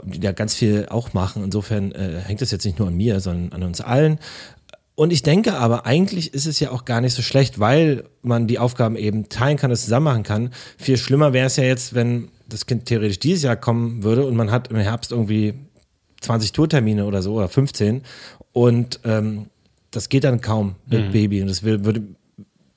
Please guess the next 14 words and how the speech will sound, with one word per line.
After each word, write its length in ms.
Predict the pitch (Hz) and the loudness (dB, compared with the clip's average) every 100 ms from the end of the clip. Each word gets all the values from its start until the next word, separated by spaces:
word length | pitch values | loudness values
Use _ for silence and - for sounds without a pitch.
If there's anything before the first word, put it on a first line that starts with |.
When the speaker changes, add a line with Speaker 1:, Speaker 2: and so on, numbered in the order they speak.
| - | -6
Speaker 1:
hätte 160 | 107 | -4
ich 100 | 131 | 2
auch 60 | 135 | 2
ein 80 | 110 | 4
sehr 160 | 117 | 4
schlechtes 420 | 123 - 117 120 - | 2 2 0 -2 -2
Gewissen 340 | 110 127 117 | -2 0 0
bei. 200 | 90 87 | -2 -2
Und 160 | 101 90 | -4 0
so 200 | 107 131 | 4 4
ist 100 | 127 | 4
es 140 | 127 | 0
eigentlich 260 | 123 123 123 | 0 0 0
vielleicht 340 | 127 120 - | 0 0 -2